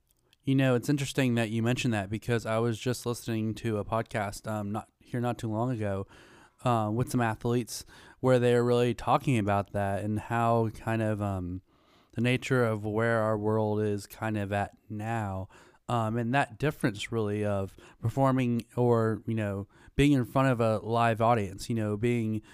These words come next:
being in a bowl setting or a stadium or an arena or whatever, whatever sport you're playing, you know, or, um, whatever you're performing, the, just that difference between, um, now,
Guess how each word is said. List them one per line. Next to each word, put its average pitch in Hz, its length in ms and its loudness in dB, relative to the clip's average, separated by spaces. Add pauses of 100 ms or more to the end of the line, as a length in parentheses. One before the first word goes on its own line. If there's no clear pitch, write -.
(180)
being 127 240 2
in 117 80 2
a 113 60 0
bowl 113 340 2
setting 113 420 -2
or 110 240 0
a 101 180 -2
stadium 110 600 -2
or 104 240 -2
an 101 140 -6
arena 110 480 0
or 98 80 -2
whatever, 110 400 0 (260)
whatever 147 360 6
sport - 380 2
you're 117 120 0
playing, 113 420 0
you 107 120 0
know, 95 340 -2 (580)
or, 117 300 2
um, 107 240 0
whatever 117 380 2
you're 110 140 0 (200)
performing, 110 640 -2
the, 113 80 -2
just 135 220 -4
that 107 180 0
difference 127 340 -2
between, 101 640 -4 (520)
um, 98 480 -2 (1800)
now, 120 640 4